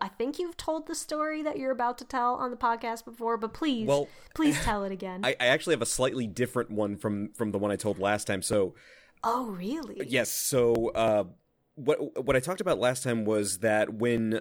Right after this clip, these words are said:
Speaker 2: season two of Mighty Morphin Power Rangers came off, uh, came out here in the U S, of course they sourced a lot of that footage from Dairanger. And, uh, back in the day, you know, my parents would take me to the, uh, local flea market on the weekend to go look around for, you know, little knickknacks and whatever.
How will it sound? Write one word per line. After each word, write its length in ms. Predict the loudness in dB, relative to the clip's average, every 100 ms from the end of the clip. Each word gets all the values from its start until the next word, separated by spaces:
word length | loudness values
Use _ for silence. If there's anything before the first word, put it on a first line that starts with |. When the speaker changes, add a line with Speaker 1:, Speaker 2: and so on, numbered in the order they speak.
| -6 -10
Speaker 2:
season 360 | -4 -2 -2 0
two 120 | 0
of 60 | 0
Mighty 200 | 0 0
Morphin 240 | -2 -2
Power 180 | 0 0
Rangers 240 | 0 -4
came 220 | -6 -4 -2
off, 260 | -2 -4 _ _ -4
uh, 60 | -4
came 200 | -2 0
out 160 | 0
here 220 | -2 -2
in 120 | -2 -4
the 140 | -4
U 240 | -6 -2
S, 300 | 0 0 -4 -10 -18 -20 -14
of 100 | -6
course 200 | -2 0
they 280 | 0 -2 -2
sourced 400 | 0 0 0 0
a 40 |
lot 200 | 0 2
of 80 | 2
that 300 | 0 0 -2
footage 300 | -6 -4 -6
from 260 | -6 -8 -2
Dairanger. 840 | 0 2 0 -2 -6 -10 -10 -12 -14 -20 -20 _
And, 380 | -2 0 0 -2
uh, 400 | -2 -2 -2 -2
back 220 | -2 0
in 60 | 0
the 60 |
day, 160 | 0 0
you 180 | -2 -4
know, 140 | -2
my 160 | -4 -6
parents 380 | -4 -4 -2 -4
would 140 | -6
take 160 | -6 -6
me 100 | -6
to 360 | -6 -8 -8
the, 440 | -10 -12 -12 -10 -4
uh, 140 | -4
local 640 | -2 -2 -2 0 -2 -4 -10 _ _
flea 240 | -6 -2
market 320 | 0 0 -2
on 100 | -2
the 60 | -4
weekend 520 | -4 -2 -4 -4 -8
to 100 | -8
go 160 | -2 -2
look 200 | -2 -4
around 280 | -4 -4 -6
for, 120 | -8
you 160 | -8 -6
know, 140 | -6
little 220 | -6 -6
knickknacks 480 | -8 -8 -8 -8 -8
and 100 | -4
whatever. 460 | -2 -2 -2 -6